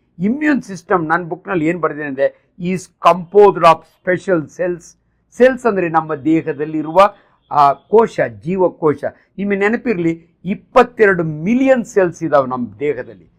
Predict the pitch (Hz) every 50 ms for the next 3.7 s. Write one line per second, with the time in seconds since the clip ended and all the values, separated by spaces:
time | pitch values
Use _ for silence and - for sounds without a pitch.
0 | _ _ _ - 190 190 175 160 240 - - 233 214 202 175 190 175 - 180 165
1 | 151 147 143 147 - _ _ _ - 180 190 196 - - 127 120 175 190 220 -
2 | _ - 247 247 240 220 214 190 165 165 156 139 135 151 160 160 156 165 165 160
3 | 143 - - 143 123 120 110 117 143 - _ _ _ _